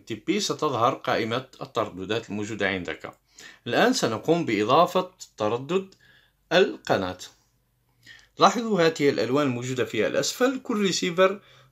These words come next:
له ألوان خاصة. مثلا عندي لإضافة التردد نضغط على الزر الأخضر في الريموت كنترول كما تلاحظون هنا. الزر الأخضر قد يكون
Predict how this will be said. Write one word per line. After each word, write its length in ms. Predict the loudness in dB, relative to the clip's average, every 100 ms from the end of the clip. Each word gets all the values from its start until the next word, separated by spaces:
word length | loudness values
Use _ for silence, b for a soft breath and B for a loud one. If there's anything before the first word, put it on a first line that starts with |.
| _
له 400 | -4 0 0 0 -2
ألوان 340 | 0 2 2
خاصة. 460 | 2 0 0 -4 -4
مثلا 440 | -2 0 0 0
عندي 380 | 0 0 0 2
لإضافة 420 | 0 2 2 2
التردد 600 | -2 0 2 2 0 0 -4 b b b
نضغط 320 | 0 2 0 0
على 160 | -2
الزر 440 | -2 0 0 0 -6 -8
الأخضر 540 | -4 -2 -4 0 0
في 180 | 2 0
الريموت 640 | 0 -2 0 2 2 0 -16 _ _ _ _ _ _ _ _
كنترول 420 | 0 2 2 2
كما 260 | 0 0 2
تلاحظون 540 | 2 0 -2 -4 -4
هنا. 380 | -4 -6 -8 -10 _ _ -16
الزر 320 | -4 0 0
الأخضر 340 | 0 -4 -4
قد 300 | 2 2 4
يكون 600 | 2 2 2 4 4 2